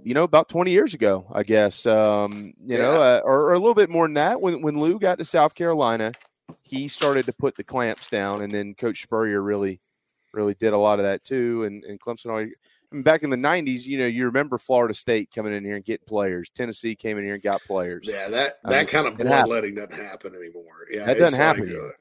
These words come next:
Speaker 2: no,
Speaker 1: Yeah.
Speaker 2: it, it's now there are s-, and then there's some periods, you know, like, like right now, South Carolina, had Muschamp not been on the hot seat and, the, and even really had the pandemic not happened,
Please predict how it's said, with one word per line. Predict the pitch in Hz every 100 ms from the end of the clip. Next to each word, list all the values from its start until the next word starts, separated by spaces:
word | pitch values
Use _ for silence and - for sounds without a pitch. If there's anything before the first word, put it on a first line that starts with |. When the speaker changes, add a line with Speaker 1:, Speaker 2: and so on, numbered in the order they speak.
| - -
Speaker 2:
no, | 120 107 - 95
Speaker 1:
Yeah. | 104
Speaker 2:
it, | 104
it's | 107 107 - - _
now | 127 123 117
there | 110 135 135
are | 135 139
s-, | - - _ _ - _ -
and | 220
then | 208 208
there's | 214
some | - 170
periods, | 135 147 139 120
you | 139
know, | 127
like, | 117 123 139
like | 165
right | 180 170 131
now, | 117 107
South | - 135 120
Carolina, | - 110 101 - - - _ _ _ _ _ _ - -
had | - 117
Muschamp | 117 135 131 - 131 117
not | 113 110
been | 113 110
on |
the | 107
hot | 104 113 110 107
seat | - 107 107
and, | 107 101
the, | -
and | 101 110 -
even | 220 202 110
really | 120 143 139 117
had | 104
the | 104
pandemic | - 123 101 98 127 123 104
not | 98 90
happened, | 92 92 90 90 87